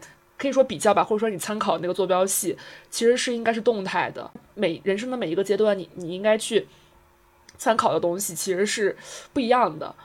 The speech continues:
然后我就觉得，哦，那我，我当时突然觉得我，我非常幸运，因为我觉得我是在我还很懵懂的时候，凭借着一些运气，以，然后就是有点像走，迈过了最难的那一关。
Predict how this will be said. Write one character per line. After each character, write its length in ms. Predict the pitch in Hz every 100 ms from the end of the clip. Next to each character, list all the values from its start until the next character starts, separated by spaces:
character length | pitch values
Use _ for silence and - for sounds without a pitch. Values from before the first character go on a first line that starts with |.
| - - _
然 100 | -
后 120 | 240 302
我 80 |
就 40 | 214
觉 160 | 233
得， 80 | 226 208
哦， 180 | 190 190
那 80 | 311
我， 340 | 196 170 202
我 120 | 226
当 140 | 240 320
时 60 |
突 160 | 330 311
然 80 | 294
觉 100 | 254
得 100 | 254
我， 140 | 208
我 160 | - 185
非 100 | 262
常 160 | 269
幸 280 | 285 - 339
运， 240 | 202 160 180
因 60 |
为 40 | 262
我 120 | 214
觉 80 | 196
得 100 | 254
我 160 | 196
是 340 | - 214 196 - -
在 280 | 285 233 202
我 360 | 170 147 - - - - _
还 360 | - - 214 254 -
很 160 | 226 190
懵 220 | 185 202
懂 160 | 302 180
的 80 | 170
时 180 | -
候， 300 | 165 180 160 - - -
凭 180 | - 220
借 100 | 262
着 140 | 254 247
一 100 | 247
些 400 | 247 247 247 269 -
运 200 | 359 196
气， 380 | - - - - - -
以， 160 | 214 - -
然 140 | - 226
后 160 | 247
就 120 | 240
是 240 | 269 254 220 - -
有 60 |
点 160 | 294 240
像 320 | 240 247 226 - -
走， 160 | - - 233
迈 240 | 302 294
过 180 | 254 226
了 120 | 180
最 160 | 294 320
难 200 | 180 170
的 80 | 233
那 100 | 185
一 100 | 160
关。 320 | 127 107